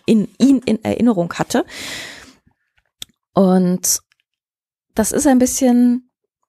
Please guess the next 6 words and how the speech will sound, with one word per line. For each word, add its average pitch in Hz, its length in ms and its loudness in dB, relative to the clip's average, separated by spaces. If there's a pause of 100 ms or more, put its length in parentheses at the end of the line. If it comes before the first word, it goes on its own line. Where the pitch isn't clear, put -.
(120)
hm, 175 340 0 (1600)
also 208 340 0 (1160)
ich - 180 -6
hab 247 220 -2
mir 262 160 4
dann, 240 460 2